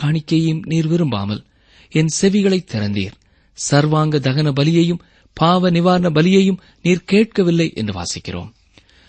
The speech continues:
பலியானது பாவத்திற்காக தேவன் எதிர்பார்க்கிற பரிபூர்ணமான காரியத்தை சுட்டிக்காட்டுகிறது. எபிரேயர் பத்தாம் அதிகாரம் பத்தொன்பது முதல் இருபத்தி இரண்டாம் வசனம் வரை நாம் பார்க்கும் பொழுது, இயேசுவானவர்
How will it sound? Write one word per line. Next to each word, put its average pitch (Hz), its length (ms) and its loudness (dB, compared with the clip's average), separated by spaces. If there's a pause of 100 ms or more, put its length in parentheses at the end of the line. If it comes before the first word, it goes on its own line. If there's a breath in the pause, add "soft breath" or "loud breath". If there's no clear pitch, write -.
(240 soft breath)
பலியானது 147 720 2 (280 soft breath)
பாவத்திற்காக 190 800 0
தேவன் 160 380 2
எதிர்பார்க்கிற 185 760 0 (380 soft breath)
பரிபூர்ணமான 214 720 2
காரியத்தை 156 500 -2
சுட்டிக்காட்டுகிறது. 95 1080 -8 (600)
எபிரேயர் 185 400 0
பத்தாம் 127 320 0
அதிகாரம் 117 520 0 (220 soft breath)
பத்தொன்பது 160 520 2
முதல் 131 320 0
இருபத்தி 175 400 0
இரண்டாம் 185 340 2
வசனம் 131 280 0
வரை 117 160 0
நாம் 101 160 -4
பார்க்கும் 104 340 -6
பொழுது, 120 320 0 (520 soft breath)
இயேசுவானவர் 120 760 2